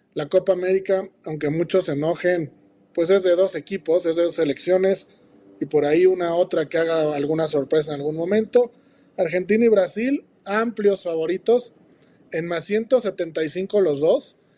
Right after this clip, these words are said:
están empatados. Después, en tercer lugar, sigue Uruguay en más seiscientos, es decir, uno a seis,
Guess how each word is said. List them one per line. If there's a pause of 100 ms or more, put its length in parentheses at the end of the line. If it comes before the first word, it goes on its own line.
(300)
están
empatados. (600)
Después,
en
tercer
lugar, (120)
sigue
Uruguay
en
más
seiscientos, (500)
es
decir,
uno
a
seis,